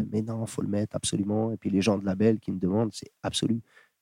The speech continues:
Speaker 2: J'ai obligé, moi, de leur rappeler la loi, que, mais ça n'a aucun intérêt. On n'est pas obligé de le mettre, les gars. Mais non, ils m'ont, euh, ob-, obligé à le mettre. Donc, en fait, ça, ça,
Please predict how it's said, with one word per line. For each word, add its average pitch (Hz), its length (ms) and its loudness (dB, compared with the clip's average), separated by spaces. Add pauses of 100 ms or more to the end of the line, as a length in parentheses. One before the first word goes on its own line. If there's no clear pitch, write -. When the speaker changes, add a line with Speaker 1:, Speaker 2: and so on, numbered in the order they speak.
Speaker 2:
J'ai 98 60 -2
obligé, 95 320 0
moi, 104 260 6
de 92 100 0
leur 90 160 0
rappeler 92 280 0
la 85 100 -2
loi, 110 300 2
que, - 100 -12
mais - 100 -18
ça - 180 -14
n'a - 180 -12
aucun 127 360 -6
intérêt. 120 480 -6 (220)
On - 60 -8
n'est 101 100 0
pas 131 160 0
obligé 113 480 2
de - 80 -8
le 113 80 4
mettre, 117 280 0
les 101 80 -2
gars. 120 200 -4 (420)
Mais 92 220 2
non, 110 240 2
ils 127 140 0
m'ont, 87 140 -4
euh, 80 300 -8
ob-, 80 320 -6
obligé 98 460 -2
à 101 40 2
le 101 60 -2
mettre. 117 160 0 (440)
Donc, - 120 -6
en 95 60 0
fait, 127 180 2
ça, 87 300 -2
ça, 85 420 -4